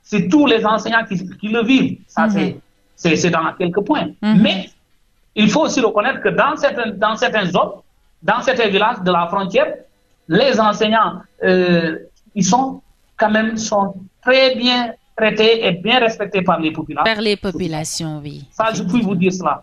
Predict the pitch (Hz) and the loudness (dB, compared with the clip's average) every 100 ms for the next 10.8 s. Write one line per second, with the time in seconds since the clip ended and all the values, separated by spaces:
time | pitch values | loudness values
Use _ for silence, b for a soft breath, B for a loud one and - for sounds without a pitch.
0 | - 190 170 160 151 202 - 185 220 214 | -4 -4 -4 -6 -4 -4 0 2 2 2
1 | 233 202 202 190 180 220 220 202 202 214 | 2 2 2 2 4 2 2 0 0 -2
2 | 208 202 190 190 180 170 170 165 165 170 | 0 0 0 -2 -2 0 0 0 0 -2
3 | 185 294 - _ _ _ _ - 151 180 | -4 -8 -10 _ _ _ _ -2 2 4
4 | 180 202 202 202 202 190 185 175 180 180 | 4 2 2 0 0 4 4 4 4 2
5 | 170 170 165 160 151 156 143 143 151 147 | 2 0 -2 -8 -6 -4 -2 -2 -2 -2
6 | 135 165 156 226 - 214 190 180 160 160 | 0 2 2 0 -4 -12 -14 -16 -10 -6
7 | 160 160 160 160 165 170 170 160 160 151 | -2 0 -2 -2 -2 0 0 0 -6 -4
8 | 156 151 151 220 302 196 196 175 135 170 | 0 0 0 0 -2 -4 -14 -14 -2 -2
9 | 156 160 160 147 160 143 170 202 240 220 | 0 2 2 4 0 0 -2 2 2 2
10 | - 175 175 185 180 180 202 - | 0 0 2 2 2 2 2 -2